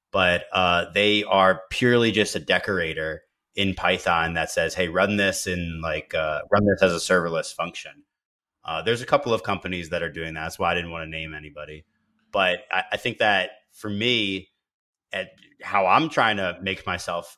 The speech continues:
uh, Mixpeak competitive is really just around, "Hey, let's do our best to abstract a lot of the patterns that we're seeing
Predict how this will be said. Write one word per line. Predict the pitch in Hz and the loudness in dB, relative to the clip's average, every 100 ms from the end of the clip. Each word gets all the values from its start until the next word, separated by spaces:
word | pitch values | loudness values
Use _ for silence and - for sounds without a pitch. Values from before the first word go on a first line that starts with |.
| - | -6
uh, | 82 | -6
Mixpeak | 82 98 - - 90 | -4 -6 -6 -10 -12
competitive | - 82 104 135 98 87 80 _ _ _ | -12 -8 -4 -2 0 -2 -6 _ _ _
is | 107 101 | -6 -6
really | 95 120 120 | 0 2 2
just | 98 101 - | 2 0 0
around, | 98 92 92 85 | 0 2 0 0
"Hey, | 104 98 | 2 2
let's | 92 98 | 0 -6
do | - 113 | -4 2
our | 110 | 2
best | 92 90 101 - | 2 -4 -6 -6
to | 101 | -6
abstract | 82 - - 101 104 - - _ _ _ - | -6 -8 0 2 0 -4 -20 _ _ _ 0
a | |
lot | 98 92 101 | 4 4 4
of | |
the | 92 | -2
patterns | - 90 101 101 101 85 | 0 2 2 2 -2 -2
that | 87 | -4
we're | 87 87 | -4 -8
seeing | - 104 104 95 90 | -6 -2 0 0 -4